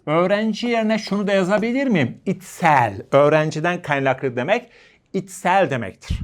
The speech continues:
Peki, konu ve yöntem bunlar içsel değil. Nasıl karşınıza çıkabilir? Dışsal.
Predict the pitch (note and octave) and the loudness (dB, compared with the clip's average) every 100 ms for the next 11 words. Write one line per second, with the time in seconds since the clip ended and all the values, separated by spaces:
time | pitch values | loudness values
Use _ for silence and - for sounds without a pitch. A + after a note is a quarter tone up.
0 | - _ _ _ _ _ _ - - - | -10 _ _ _ _ _ _ -20 -20 -20
1 | _ _ E3+ G3 - G3 D3+ - _ _ | _ _ 2 2 4 4 2 -2 _ _
2 | _ _ _ _ _ _ _ _ _ _ | _ _ _ _ _ _ _ _ _ _
3 | _ - _ - - F#3+ G#3+ C4+ D4 B3+ | _ -20 _ -4 2 4 4 2 2 2
4 | B3+ F#3+ G3 G3+ G3+ - G3 A3 G3 D3+ | 0 2 2 2 0 -4 -4 -2 0 -2
5 | B2+ E3+ A3+ A3 G3 E3+ E3 - G#3 G3+ | 0 0 2 2 2 2 0 -6 -6 -6
6 | - - G3+ A3+ B3 G3+ E3+ F#3 G#3+ A3+ | -10 -4 -2 0 -2 -4 -4 -2 0 0
7 | A#3+ A#3+ A#3 G#3+ E3+ C#3 C#3 D#3+ G3 F3+ | 0 0 4 4 4 4 0 -4 -2 0
8 | D#3+ D#3 C3 B2 - A#2 A#2 A3+ D#3+ D3 | 0 0 -2 -4 -4 -4 -2 -4 0 -2
9 | D3 - C3+ A#2+ | -2 0 2 2